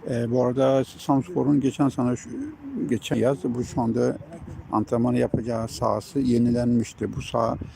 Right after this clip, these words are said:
daha önceki yıllarda yaklaşık diğer sahadan yarım metre düşüktü. Bu dolguyla dolduruldu ve gerekli drenajlar yapılarak geçen yazın,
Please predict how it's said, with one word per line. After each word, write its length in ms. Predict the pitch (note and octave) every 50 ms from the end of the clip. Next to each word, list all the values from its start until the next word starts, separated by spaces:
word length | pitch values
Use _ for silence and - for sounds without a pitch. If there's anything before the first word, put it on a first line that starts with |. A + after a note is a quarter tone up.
| - - - - - -
daha 180 | - A#2 A#2+ B2
önceki 300 | A#2+ A#2+ A#2+ - - B2
yıllarda 760 | B2 B2 B2 A#2 A#2 A2+ A2 A2 G#2+ G#2+ G#2 G2+ B2 C3 C3+ C3+ - - - - - D3+ - - - - - - - -
yaklaşık 520 | - A2+ - - A#2 - - B2+ - -
diğer 160 | C3 A#2+ A#2+
sahadan 520 | A#2 - - A2+ A2 G2+ G2 A#2 B2 C3 - - - - - - - - - - - - - - - - - - - - - - - - -
yarım 300 | B2+ B2+ A#2+ B2+ C3 B2
metre 500 | A#2 A2+ - - - A2 A2+ B2+ C#3 C3+ - -
düşüktü. 520 | - A#2 - - - - - - - A#2+ B2 A#2+
Bu 320 | A2+ A2+ A#2+ C3 C3 A#2 - - - - C3 A2+
dolguyla 580 | A#2+ A#2 A#2 A2+ A2+ B2 B2 A#2+ A#2 A#2+ A2 G2+
dolduruldu 680 | A2 A2 G#2+ G2+ F#2+ A2+ G#2 G#2 G2+ G2+ C#3 C3 A2+
ve 160 | A2+ A#2 A#2
gerekli 580 | A2 A2 A2+ A2 A2 G#2+ - - B2 A2 A2+ G#2+
drenajlar 420 | A2 G#2+ G#2+ G#2+ G#2 G#2 G#2+ G#2
yapılarak 440 | G#2+ G#2 - - G#2 G2+ - C3+ - - - - - - - - - - - -
geçen 280 | - A#2+ - - C3 B2+
yazın, 460 | B2 A#2 G#2+ G#2 G2 A2+ C3+ D3+